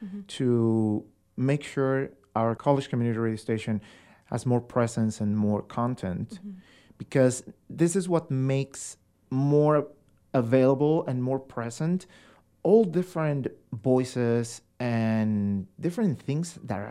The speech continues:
Speaker 2: happening here that need that space for coverage and that
Speaker 1: Yeah.
Speaker 2: need that space for showcasing.
Speaker 1: And we're not silenced at all because radio is everywhere at the same time. It's not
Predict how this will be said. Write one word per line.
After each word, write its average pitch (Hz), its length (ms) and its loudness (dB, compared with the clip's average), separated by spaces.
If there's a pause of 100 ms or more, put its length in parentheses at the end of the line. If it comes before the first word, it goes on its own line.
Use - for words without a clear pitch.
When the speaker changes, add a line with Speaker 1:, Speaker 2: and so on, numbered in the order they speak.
(100)
Speaker 2:
happening 120 260 -2
here 113 200 -2
that 110 320 -4
need 147 520 2 (240)
that 101 220 -6
space 110 340 -6
for - 120 -14
coverage - 580 -8
and 87 120 -6
that 104 120 -4
Speaker 1:
Yeah. 98 100 -8
Speaker 2:
need 110 120 -8
that 123 180 -8
space 110 300 -8
for 95 400 -6 (380)
showcasing. - 640 -2 (160)
Speaker 1:
And 208 220 -2
we're 202 80 -2
not 208 340 -4
silenced 208 600 -2
at 196 100 -6
all 185 120 -4
because 202 340 -4
radio 190 360 -4
is 185 140 -6
everywhere 196 500 -4
at 202 120 -10
the - 60 -20
same 196 240 -10
time. 190 400 -6
It's 185 180 -16
not 190 220 -10